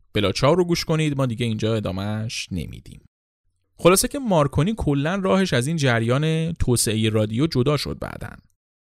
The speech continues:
منتها اون شرکت مارکونی کارشو داشت ادامه میداد که جلوتر بهش می‌رسیم، ماجرای مفصل داره.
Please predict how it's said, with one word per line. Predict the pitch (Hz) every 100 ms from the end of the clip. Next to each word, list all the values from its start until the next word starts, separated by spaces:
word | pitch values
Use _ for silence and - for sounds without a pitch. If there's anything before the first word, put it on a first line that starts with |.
| _ -
منتها | 185 208
اون | 208
شرکت | - 147 127 135 127
مارکونی | 127 123 120 - 127 185
کارشو | 180 175 143
داشت | 156 -
ادامه | 117 113 165
میداد | 202 190 185
که | - 175 175 180
جلوتر | 151 120 113 135
بهش | 117 113 -
می‌رسیم، | 98 85 - 92
ماجرای | 98 98 98 101
مفصل | 104 - - - -
داره. | -